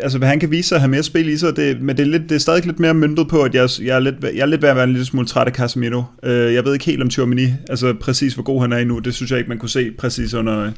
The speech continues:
optaktskampene, og han var også god for det franske landshold, det jeg fik set i slutningen af sidste sæson, men,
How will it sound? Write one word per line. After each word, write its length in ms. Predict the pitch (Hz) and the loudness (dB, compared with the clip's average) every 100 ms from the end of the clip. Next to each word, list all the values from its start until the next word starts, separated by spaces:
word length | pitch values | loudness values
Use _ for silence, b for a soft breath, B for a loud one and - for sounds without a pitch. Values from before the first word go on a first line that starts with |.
| B B | B B
optaktskampene, 800 | 120 - 123 - 123 113 110 117 | -6 0 0 0 -2 -2 -2 -2
og 160 | 117 113 | -2 -2
han 100 | 120 | 2
var 140 | 127 | 2
også 140 | 127 135 | 2 0
god 140 | 135 | -2
for 80 | 123 | -2
det 100 | 120 | -2
franske 280 | 127 120 127 | -2 0 0
landshold, 360 | 123 120 113 | 0 -2 -2
det 60 | 120 | -2
jeg 80 | 117 | -4
fik 100 | 127 | -4
set 220 | 131 117 | -4 -4
i 40 | |
slutningen 440 | 117 123 120 113 113 | -6 -6 -6 -6 -6
af 80 | |
sidste 280 | 113 127 135 | -6 -6 -4
sæson, 360 | 113 110 117 117 | -4 -4 -2 -4
men, 160 | 113 | -6